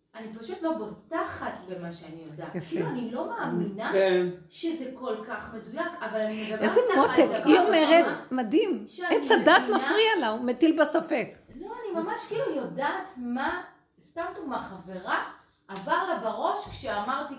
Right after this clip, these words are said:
Speaker 1: כך וכך, ועשינו כך וכך, וכאילו עבר לי בראש מה זה,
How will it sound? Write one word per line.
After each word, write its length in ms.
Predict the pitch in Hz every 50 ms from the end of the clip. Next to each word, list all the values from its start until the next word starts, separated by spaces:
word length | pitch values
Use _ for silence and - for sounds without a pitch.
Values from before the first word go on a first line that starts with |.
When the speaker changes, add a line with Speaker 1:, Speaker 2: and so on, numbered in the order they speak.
| -
Speaker 1:
כך 240 | 277 269 - - 214 214
וכך, 320 | 220 220 277 311 - - 226
ועשינו 400 | 220 202 - - 285 277 269 247 -
כך 160 | 247 247 240 - 190
וכך, 520 | 190 185 - 226 233 269 - - - - - _ _ - - - - - - 185 185
וכאילו 340 | 233 226 - 359 403 - 311
עבר 260 | - - 294 330 370
לי 100 | 359 -
בראש 460 | - 254 220 214 208 196 196 - 208
מה 180 | 196 170 165 165 165
זה, 120 | 170 190